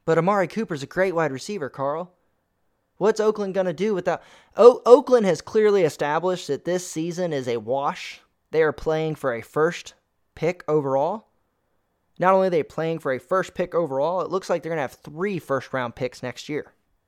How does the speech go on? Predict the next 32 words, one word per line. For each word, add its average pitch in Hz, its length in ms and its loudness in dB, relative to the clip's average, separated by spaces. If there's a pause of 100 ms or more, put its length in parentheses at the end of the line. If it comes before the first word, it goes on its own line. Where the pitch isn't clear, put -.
(180)
If 143 100 -6
you 139 60 -10
count 175 260 0
the 165 80 -6
year 180 160 -2
twenty 185 260 -4
twenty, 240 360 -6 (280)
they 185 120 0
have 180 180 2
five 233 440 0
first-round 123 500 -6
picks - 320 -6
in 127 120 -10
tw-, - 140 -18 (460)
the 147 100 -4
two 185 140 -8
years 170 240 -4
combined 147 360 -2
coming 127 200 -8
up. - 200 -10
Next 160 220 -4
two 247 160 -2
drafts, 175 480 -2 (280)
the 175 80 6
Oakland 214 260 6
Raiders 151 260 0
have 131 160 -4
five 151 380 0
first-round 139 500 -6
picks. - 460 -10 (1000)
John 220 360 4
Gruden 170 580 -2